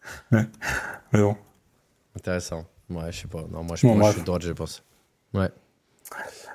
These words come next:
Speaker 1: Euh... à quand tu viens chez moi dans mon garage faire une session, ça serait un honneur.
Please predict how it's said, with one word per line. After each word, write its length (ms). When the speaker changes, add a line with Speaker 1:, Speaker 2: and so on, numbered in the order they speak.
Speaker 1:
Euh... 1000
à 140
quand 240
tu 140
viens 140
chez 200
moi 260
dans 120
mon 160
garage 420
faire 240
une 140
session, 520
ça 160
serait 300
un 160
honneur. 420